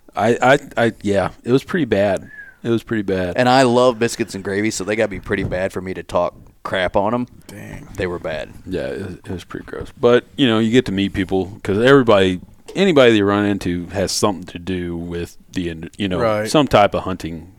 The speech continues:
Speaker 3: They're in the
Speaker 1: deal
Speaker 3: industry
Speaker 1: sooner or
Speaker 3: something,
Speaker 1: later.
Speaker 3: yeah.
Speaker 1: So, like, you actually, I was waiting on the breakfast, and you ended up talking to the guys over at, what is it? Uh,
Speaker 2: Hodag.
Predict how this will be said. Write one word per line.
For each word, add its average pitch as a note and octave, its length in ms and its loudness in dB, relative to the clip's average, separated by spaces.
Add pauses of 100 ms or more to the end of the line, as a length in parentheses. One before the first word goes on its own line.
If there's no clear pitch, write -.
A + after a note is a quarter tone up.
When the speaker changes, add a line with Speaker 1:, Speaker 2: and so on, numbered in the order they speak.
(160)
Speaker 3:
They're D3+ 120 -4
in F#2+ 60 -2
the F#2 60 -2
Speaker 1:
deal E2 80 -2
Speaker 3:
industry A2 300 -8
Speaker 1:
sooner G2 260 0
or F#2 40 -2
Speaker 3:
something, F2+ 80 -2
Speaker 1:
later. F2 300 -2
Speaker 3:
yeah. G#2 40 -6
Speaker 1:
So, F2+ 240 0
like, F2+ 220 -4 (340)
you A2+ 160 4
actually, G2 460 2 (440)
I F#2+ 120 4
was F#2+ 160 2
waiting G2 260 0
on F2+ 80 -2
the E2+ 80 -6
breakfast, F#2+ 480 -2
and F#2+ 100 -6
you G2+ 140 -2
ended F#2 160 -2
up F2+ 80 -8
talking F#2 300 -6
to F#2+ 120 -8
the F2+ 100 -6
guys F#2 280 -2
over F2+ 240 -2
at, E2 80 -4
what G2 140 -2
is F#2 160 -6
it? F2 120 -4
Uh, - 40 -4
Speaker 2:
Hodag. G2 340 -2